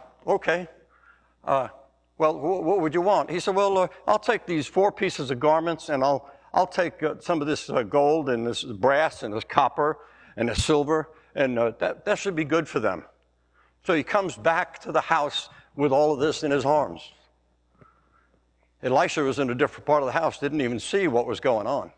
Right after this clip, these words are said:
I didn't say he didn't know. I said he didn't see. But Elisha knew what happened. Do you know what happened to Gehazi? He didn't believe that God saw him.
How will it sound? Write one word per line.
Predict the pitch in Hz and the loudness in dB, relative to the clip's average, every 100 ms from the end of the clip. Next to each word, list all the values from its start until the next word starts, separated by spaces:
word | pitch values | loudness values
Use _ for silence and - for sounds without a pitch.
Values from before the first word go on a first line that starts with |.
| _ _ _ _ _ _ _ _ _ _ - | _ _ _ _ _ _ _ _ _ _ -4
I | 131 | 0
didn't | 170 139 | 0 0
say | 175 147 | 2 0
he | 127 | 0
didn't | 135 110 | -2 0
know. | 107 147 113 107 - - | 2 2 0 -6 -12 -12
I | 110 | -10
said | - 107 | -6 -6
he | 113 | -2
didn't | 117 90 | -4 -4
see. | - 151 104 - _ _ _ _ _ _ _ _ _ _ _ _ - | -8 -6 -6 -8 _ _ _ _ _ _ _ _ _ _ _ _ -8
But | 113 | -4
Elisha | 104 127 196 - 104 - - _ _ _ _ _ _ _ _ | 2 2 2 0 -6 -8 -20 _ _ _ _ _ _ _ _
knew | 117 147 123 - - _ _ _ _ _ | -2 0 -2 -6 -20 _ _ _ _ _
what | 123 131 | -4 -2
happened. | 120 123 - _ _ _ _ _ _ _ _ _ _ _ _ _ _ _ _ | -2 -6 -10 _ _ _ _ _ _ _ _ _ _ _ _ _ _ _ _
Do | 131 | -4
you | |
know | 131 | 0
what | 139 | 0
happened | 120 131 123 | 0 -4 -4
to | |
Gehazi? | 113 127 139 139 131 143 147 - _ _ _ _ _ _ _ _ _ _ _ _ _ _ _ - | -4 -2 0 -2 -2 -4 -6 -12 _ _ _ _ _ _ _ _ _ _ _ _ _ _ _ -4
He | 196 | 0
didn't | 240 240 180 | 0 0 0
believe | 196 220 220 147 | 0 2 0 0
that | 143 139 | -2 -2
God | 104 156 170 127 117 | 2 2 2 0 -4
saw | - 175 190 | 0 2 2
him. | 117 85 | -2 -14